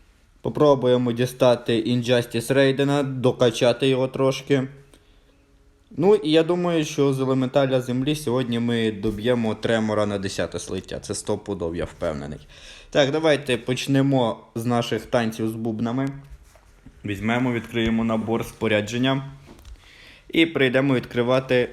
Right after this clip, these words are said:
наші круті топові набори. Так, давно мене не було. Насправді трошечки перегорів. І тут з, з новими силами я повернувся на терени нашого українського ютубу по Mortal Kombat Mobile.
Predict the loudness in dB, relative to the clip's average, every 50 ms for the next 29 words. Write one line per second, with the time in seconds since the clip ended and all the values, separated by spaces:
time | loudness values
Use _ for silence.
0 | -6 -4 -2 0 0 -2 -2 -4 -6 -8 -8 -14 -16 -8 -4 -2 -2 -2 -2 0
1 | 0 0 0 0 -2 0 0 0 0 0 0 0 0 0 -2 -2 -4 -4 -4 -4
2 | -4 -4 -6 -8 -12 -16 -20 -20 _ _ _ -20 -20 -20 _ -20 -20 -20 _ -20
3 | -20 _ _ _ _ -20 _ _ _ -20 -20 -20 -20 -20 -20 -20 -20 _ _ -6
4 | -2 0 0 0 2 2 2 2 2 2 2 4 4 4 4 4 2 2 0 0
5 | 0 0 0 2 2 4 4 4 4 4 2 -2 -8 -14 -18 -20 -20 -20 -20 -20
6 | -20 -20 -20 -20 -20 -20 -20 -18 -8 -6 -6 -6 -4 0 2 2 2 2 0 -2
7 | -2 0 -2 -2 0 -2 -4 -6 -4 -4 -4 -4 0 2 2 4 4 2 0 0
8 | -2 -2 0 0 -2 -2 -4 -6 -10 -18 -16 -8 -8 -6 -4 -4 -6 -4 -2 -2
9 | -2 -2 -2 -4 -4 -4 -2 0 0 0 0 0 -2 -2 -4 -6 -4 -2 -2 -2
10 | 0 0 -2 -2 -2 -2 0 0 0 0 0 -2 -4 -2 -2 -2 0 0 -2 -2
11 | -2 -4 -4 -4 -4 -2 -4 -6 -6 -4 -2 -2 0 0 -2 -2 -2 -4 -4 -4
12 | -4 -4 -4 -4 -4 -6 -6 -6 -4 -2 -2 -2 -4 -6 -6 -6 -4 -4 -4 -6
13 | -6 -6 -6 -4 -4 -4 -4 -4 -4 -4 -4 -4 -6 -6 -8 -8 -6 -4 -4 -4
14 | -4 -6 -6 -6 -6 -6 -6 -4 -4 -4 -4 -4 -6 -10